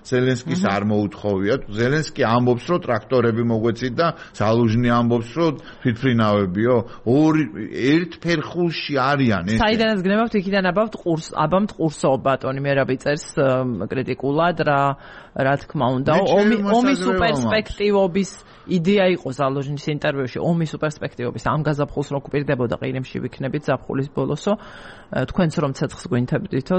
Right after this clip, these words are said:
Speaker 2: წალეკა ან რუსებს, წალეკა მე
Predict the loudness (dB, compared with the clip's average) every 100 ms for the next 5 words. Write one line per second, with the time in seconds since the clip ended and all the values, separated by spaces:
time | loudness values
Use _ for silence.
0 | 0 0 0 0 0 0 -2 -6 -4 -2
1 | -2 -2 -4 -4 -4 -4 -4 -8 -18 -20
2 | -20 -20 -20 -20 -20 -20 -20 -10 -2 0
3 | 2 0